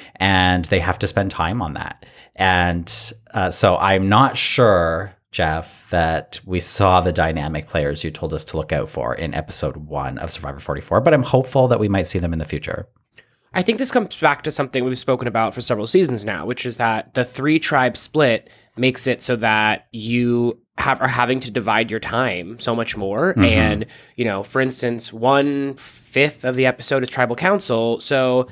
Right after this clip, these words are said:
Speaker 2: whereas if you did an even, you know, two tribe split, you'd at least be with half of the new people in the episode, but you're without two thirds of the cast at tribal who are already, as you say, underdeveloped. So there's just so many, so much people managing to do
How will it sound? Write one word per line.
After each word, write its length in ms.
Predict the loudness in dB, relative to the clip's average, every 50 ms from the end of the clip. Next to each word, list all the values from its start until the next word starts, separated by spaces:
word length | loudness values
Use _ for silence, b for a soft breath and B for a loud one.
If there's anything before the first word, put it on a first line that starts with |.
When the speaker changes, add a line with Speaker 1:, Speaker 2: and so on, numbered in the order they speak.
| B B B
Speaker 2:
whereas 260 | 0 2 2 2 0
if 80 | -2 -4
you 100 | -6 -2
did 260 | 2 4 2 4 2 2
an 180 | 0 0 0 0
even, 580 | 0 0 2 4 4 2 2 0 -2 -4 -8 -10
you 120 | -8 -4 -2
know, 100 | -2 -2
two 220 | -2 -2 -2 -2
tribe 260 | 0 0 0 0 0
split, 340 | -2 0 2 4 2 2 2 0
you'd 140 | 2 4 4
at 120 | 4 4
least 260 | 2 0 0 -2 -4
be 240 | -4 -2 0 0 0
with 160 | 0 0 -2
half 300 | -2 -2 0 0 0 -2
of 140 | -4 -6 -4
the 80 | -4 -2
new 160 | -2 -2 -2
people 500 | -4 -6 -8 -8 -6 -6 -6 -6 -6 -8 B B B B B
in 80 | -2
the 80 | 0 2
episode, 480 | 2 2 2 0 0 0 0 0 0 -2
but 140 | -4 -4
you're 340 | -2 0 2 2 4 2 2
without 480 | 0 0 -2 0 0 2 2 2 0 -2
two 220 | -4 -4 -4 -2
thirds 280 | -2 -2 -2 -2 -2 -4
of 60 | -6
the 80 | -8 -6
cast 420 | -2 -2 -2 -2 -2 -4 -4 -4
at 140 | -4 -4 -4
tribal 580 | -2 0 2 2 2 2 0 -2 -2 -2 -4 -8 B B B B B B
who 100 | B 2
are 120 | 2 4 4
already, 400 | 4 4 4 4 4 2 2 0
as 140 | 0 -2
you 80 | -4 -4
say, 160 | -4 -4 -4
underdeveloped. 840 | -2 -2 -2 -4 -4 0 2 4 4 4 4 2 0 -2 -4 -8 -14 -20 _ _ _ _ _
So 320 | -8 -2 0 2 2 2
there's 220 | 0 -2 -4 -4 -2
just 400 | 0 0 0 0 -2 -6 -6 -6
so 180 | -2 0 2
many, 320 | 2 2 2 2 0 0 0
so 140 | 0 0 0
much 180 | 0 0 -4 -8
people 320 | -6 -6 -2 0 0 2
managing 500 | 2 2 0 0 0 -2 -4 -4 -6 -6 -6
to 140 | -6 -6 -4
do 420 | -4 -2 -2 0 0 0 0 0